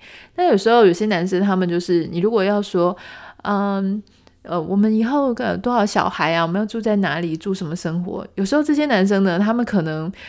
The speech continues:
也还会敷衍，就是会听一下你讲的话，跟你附和一下。可是有时候女生讲到比较细节的时候，说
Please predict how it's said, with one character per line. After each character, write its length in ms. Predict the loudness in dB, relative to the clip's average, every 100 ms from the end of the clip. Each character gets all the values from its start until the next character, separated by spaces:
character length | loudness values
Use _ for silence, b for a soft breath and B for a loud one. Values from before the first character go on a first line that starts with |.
| B
也 120 | -4 2
还 140 | 4
会 160 | 4 2
敷 220 | 2 -2
衍， 180 | -2 -4 -6
就 100 | 0
是 120 | 4
会 240 | 6 4 2 -8 -8
听 220 | -2 -2
一 80 | 0
下 240 | 0 0
你 140 | -2 -4
讲 180 | -4
的 80 | -6
话， 240 | -2 -2 0
跟 140 | 0
你 80 | -2
附 280 | -2 0 0
和 200 | 0 -2
一 100 | -4
下。 320 | -10 -10 -12 b b b b b b
可 140 | -2
是 160 | 4 6
有 120 | 6
时 120 | 2
候 80 | 2
女 120 | 0
生 240 | 0 0
讲 240 | 0 -2 0
到 160 | -2
比 160 | -2 -4
较 160 | -2 -2
细 300 | -2 -4 -4
节 240 | -4 -4
的 100 | -2
时 120 | 0
候， 100 | 0
说 160 | 0